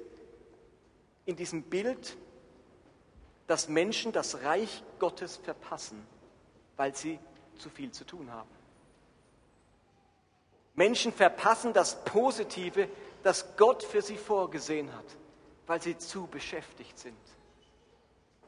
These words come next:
Dieser König wollte den Menschen etwas Gutes tun, sie beschenken. Und sie verpassen das, was Gott für sie hatte,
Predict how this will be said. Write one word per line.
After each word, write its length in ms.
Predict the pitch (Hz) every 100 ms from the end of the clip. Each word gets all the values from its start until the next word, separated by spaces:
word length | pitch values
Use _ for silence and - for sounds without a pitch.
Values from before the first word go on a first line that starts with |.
| -
Dieser 200 | - 226
König 600 | 214 - 240 269 269 - - -
wollte 420 | 208 240 269 262 - 214
den 160 | 202
Menschen 460 | 202 247 262 240 240 -
etwas 480 | 226 233 - 233 - - -
Gutes 380 | 247 262 233 -
tun, 240 | 240 220
sie 120 | -
beschenken. 720 | - 214 - 220 247 262 - - - - - - -
Und 160 | - 196
sie 100 | 202
verpassen 800 | 226 220 - - 254 - 262 240 - - -
das, 360 | 220 233 240 -
was 300 | 202 - -
Gott 240 | 226 240
für 240 | - 220 214
sie 220 | 208 202
hatte, 400 | 170 185 190 185